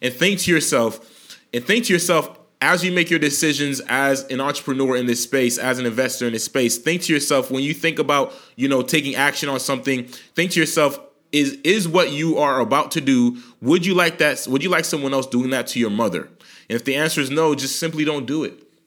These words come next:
You know, simply don't do it. And, and, and hey, better yet, here's, here's an even better one. If you're getting into the space just to make money, if you're not really trying to, if you don't have a true desire to add value into the space that you are in, this isn't for you. Get into something else where you can add value,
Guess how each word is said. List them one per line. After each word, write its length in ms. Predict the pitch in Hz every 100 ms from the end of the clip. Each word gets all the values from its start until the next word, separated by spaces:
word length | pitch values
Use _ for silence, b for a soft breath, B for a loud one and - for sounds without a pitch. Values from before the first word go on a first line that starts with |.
| _ _ _ _ _
You 120 | - 113
know, 100 | 123
simply 320 | 160 160 156
don't 160 | 143
do 160 | 127 156
it. 80 | 123
And, 100 | 120
and, 160 | 135 -
and 180 | 135
hey, 160 | 165 139
better 260 | 110 147 165
yet, 300 | 156 175 -
here's, 260 | 151 165
here's 460 | 127 143 - 151 170
an 80 | 170
even 220 | 165 135
better 180 | 160 175
one. 240 | 123 92 B B B B
If 160 | 120 147
you're 80 |
getting 240 | 143 180 180
into 160 | 170
the 60 | 151
space 360 | - 175 180 135
just 200 | 151 -
to 80 | 156
make 180 | 151
money, 460 | 131 165 170 147 147 B B
if 120 | - 147
you're 120 | 156
not 200 | 165 135
really 240 | 151 160
trying 300 | 147 165 151
to, 80 | 147
if 320 | - 123 123
you 80 | 160
don't 140 | 175
have 160 | 151 151
a 40 |
true 220 | 143 - 156
desire 420 | 131 135 151 143
to 180 | 139 -
add 180 | 139 127
value 380 | 135 151 143
into 260 | 135 131 135
the 140 | 117
space 760 | 117 - 147 156 139 - - -
that 180 | 127 120
you 180 | 135 131
are 100 | 117
in, 300 | 143 160 131
this 180 | 139 143
isn't 240 | 135 123
for 140 | -
you. 260 | 113 160 147
Get 200 | 117 143
into 180 | 156 135
something 380 | 151 131 117 -
else 300 | 147 156 -
where 140 | 120
you 80 | 123
can 100 | 135
add 200 | 117 117
value, 520 | 104 131 147 131 104